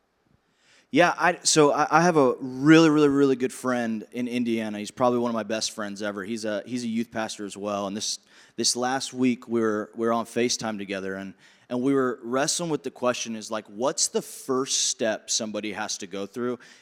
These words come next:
in order to be, like, transformed by God? Like, to, to become the person that God wants them to be. And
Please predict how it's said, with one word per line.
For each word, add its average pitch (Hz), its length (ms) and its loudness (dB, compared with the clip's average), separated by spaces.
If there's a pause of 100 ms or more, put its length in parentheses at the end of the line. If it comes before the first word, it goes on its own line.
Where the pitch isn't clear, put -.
in 110 120 -6
order 110 300 -6
to - 180 -12
be, 101 440 -10
like, 101 260 -10
transformed 98 840 -8 (160)
by 90 220 -4
God? 78 280 -10 (420)
Like, 95 360 -10 (520)
to, 123 140 -4 (140)
to 139 80 -10
become 135 580 -4
the 120 80 -6
person 117 480 -8
that 104 180 -8
God 101 220 -6
wants 98 260 -12
them 101 140 -12
to 90 80 -14
be. 85 240 -14 (460)
And 120 340 -2